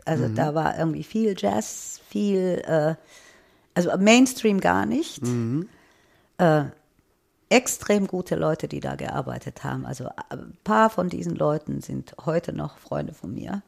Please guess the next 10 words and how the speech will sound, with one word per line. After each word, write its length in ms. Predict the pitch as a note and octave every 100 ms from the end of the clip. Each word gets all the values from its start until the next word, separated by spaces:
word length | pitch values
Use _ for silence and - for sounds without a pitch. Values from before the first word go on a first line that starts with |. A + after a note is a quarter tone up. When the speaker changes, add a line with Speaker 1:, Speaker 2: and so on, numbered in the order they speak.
| _
Speaker 2:
Mhm. 240 | A#2+ A2+ G#2+
Speaker 1:
und, 260 | D3 -
äh, 300 | - D3 C#3+ - - - -
sehr, 320 | - - E3
sehr 180 | C#3+ C#3
gute 320 | C#3 G3 G3
Freunde 380 | - - D#2+ E2
von 220 | - A#2+
Speaker 2:
Ja. 80 | B2
Speaker 1:
mir. 200 | A#2 A2